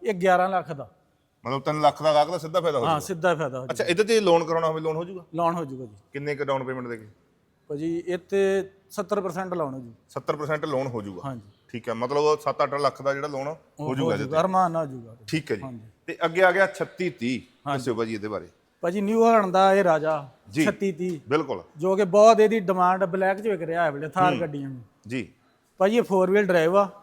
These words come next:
Speaker 2: ਹੂੰ।
Speaker 1: ਸੌ ਘੰਟਾ ਚੱਲਿਆ ਹੋਇਆ ਵਾ।
Speaker 2: ਸਿਰਫ ਸੌ ਘੰਟਾ?
Speaker 1: ਸਿਰਫ ਸੌ ਘੰਟਾ ਚੱਲਿਆ।
Speaker 2: ਕਿਆ ਬਾਤ ਹੈ।
Speaker 1: ਭਾਜੀ, ਨ-,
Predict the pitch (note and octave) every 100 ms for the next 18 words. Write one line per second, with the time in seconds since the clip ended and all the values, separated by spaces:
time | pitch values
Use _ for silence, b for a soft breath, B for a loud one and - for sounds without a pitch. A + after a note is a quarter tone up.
0 | - A#2 F#2 - _ - G3+ G#3 A3+ A3
1 | F3 D3 D#3 F#3 F3 E3+ D#3 - _ -
2 | F3 G3 E3 C#3+ C3+ D3 G#3 A#3+ G3 G3
3 | E3 F3 D#3+ C3+ A#2+ A2+ - G#2 F#2+ F2+
4 | E2 - _ _ _ _ F3+ G#3 F#3 F3+